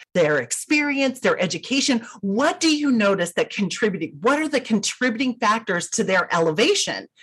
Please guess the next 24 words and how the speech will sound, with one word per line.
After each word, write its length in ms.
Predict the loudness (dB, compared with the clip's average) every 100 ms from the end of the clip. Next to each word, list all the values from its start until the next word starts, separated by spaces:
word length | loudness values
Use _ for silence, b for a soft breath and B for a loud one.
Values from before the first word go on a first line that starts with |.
| B B B
And 120 | -2
she 180 | 0 0
said, 320 | 0 0 0
one, 520 | -2 0 2 2 -2 -12 b b
they 100 | -2
had 260 | 0 2 2
a 80 | 0
desire 800 | 0 -2 0 0 0 2 0 0
for 220 | 0 2
a 40 |
life 340 | 4 2 0 -4
beyond 280 | -4 -2
their 80 | -2
current 300 | -4 -6 -4
circumstance. 640 | -2 0 -2 -4 -10 -14 -16 B B
Notice 400 | 2 4 2 0
the 100 | -2
word 260 | 2 2 2
desire. 640 | 0 0 -4 -4 -4 -8 B B B -6
Desire 680 | 2 2 4 2 4 2 2
is 280 | 0 0 0
unique 380 | 2 2 0
from 180 | -2 -4
potential. 720 | -4 -8 -4 -2 -2 -4 -6